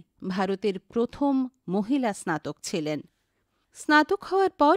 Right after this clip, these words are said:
বেথুন কলেজের শিক্ষক ও তাঁর গুরু দ্বারকানাথ গঙ্গোপাধ্যায়ের সঙ্গে বিবাহ হয় কাদম্বিনীর। সমাজ সংস্কারক ও মহিলা আন্দোলনের অগ্রণী দ্বারকানাথ স্ত্রীকে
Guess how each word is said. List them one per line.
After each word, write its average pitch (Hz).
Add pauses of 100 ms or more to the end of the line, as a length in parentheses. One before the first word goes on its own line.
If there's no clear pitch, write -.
বেথুন 240
কলেজের 180
শিক্ষক -
ও 240 (120)
তাঁর 180
গুরু 208 (380)
দ্বারকানাথ 262
গঙ্গোপাধ্যায়ের 170
সঙ্গে 175 (260)
বিবাহ 214 (140)
হয় 156 (240)
কাদম্বিনীর। 160 (640)
সমাজ 311
সংস্কারক 349
ও 320
মহিলা 247
আন্দোলনের 262
অগ্রণী 262
দ্বারকানাথ 185 (360)
স্ত্রীকে 302